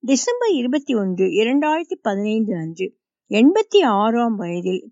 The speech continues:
காலமானார். இவருக்கு லதா, பாரதி என்ற இரு மகள்கள்,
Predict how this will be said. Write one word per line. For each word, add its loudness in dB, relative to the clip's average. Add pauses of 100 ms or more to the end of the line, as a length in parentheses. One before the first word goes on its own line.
காலமானார். -2 (460)
இவருக்கு 6
லதா, 2 (240)
பாரதி 4
என்ற -2
இரு 0
மகள்கள், -2